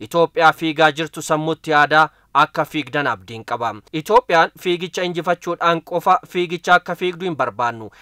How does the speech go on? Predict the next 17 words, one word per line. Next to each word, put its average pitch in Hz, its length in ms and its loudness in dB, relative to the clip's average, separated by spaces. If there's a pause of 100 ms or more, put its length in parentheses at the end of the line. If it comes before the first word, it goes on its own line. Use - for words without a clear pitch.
(100)
Itoophiyaan 165 600 0
keenya 175 340 -4
rikardii 160 460 -2
fooyyessuun 160 640 -4
akka 156 240 -2
injifattu 143 580 -6
barbaanna. 110 540 -8 (300)
Dorgomtoota 151 540 -4
hedduu 175 360 -4
waliin 180 280 -2
dorgomaa 120 460 -4
jirra. 113 300 -8 (320)
Hiyyummaa 160 460 0
waliin 165 320 2
wal 165 220 2
morkochaa 160 540 -2
jirra. 110 380 -6